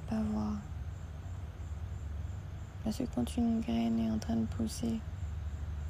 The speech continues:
elle est sous la terre, personne ne la voit. Mais la graine doit savoir qu'elle est dans le noir.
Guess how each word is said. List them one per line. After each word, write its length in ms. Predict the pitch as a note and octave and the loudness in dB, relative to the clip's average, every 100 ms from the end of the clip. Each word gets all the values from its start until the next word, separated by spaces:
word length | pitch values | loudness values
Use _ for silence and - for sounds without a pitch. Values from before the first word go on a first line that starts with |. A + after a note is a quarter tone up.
| - - - A2 | -4 -4 0 4
elle 140 | A2+ | 4
est 60 | A2+ | 4
sous 180 | - | 2
la 160 | A#2 A2 | 2 2
terre, 320 | - - - - | 2 2 2 0
personne 420 | G3 - G#3+ G3+ | -2 0 2 2
ne 100 | G3 | 2
la 80 | G3 | 2
voit. 380 | F#3+ G3 G3 - - - - - - - - - - - - | 2 0 0 -2 -4 -4 -6 -6 -4 -2 -2 -2 -2 0 2
Mais 60 | G#3+ | 4
la 140 | G#3+ | 6
graine 340 | G#3 A3 A3 | 6 6 6
doit 120 | G#3+ G#3 | 4 2
savoir 480 | - G3+ G3+ G3+ - | 0 2 2 0 0
qu'elle 200 | G2+ G#2 | 2 2
est 80 | |
dans 140 | G#2 G#2+ | 4 4
le 60 | |
noir. 480 | D3+ G#2 - G#2+ - | 6 6 4 4 0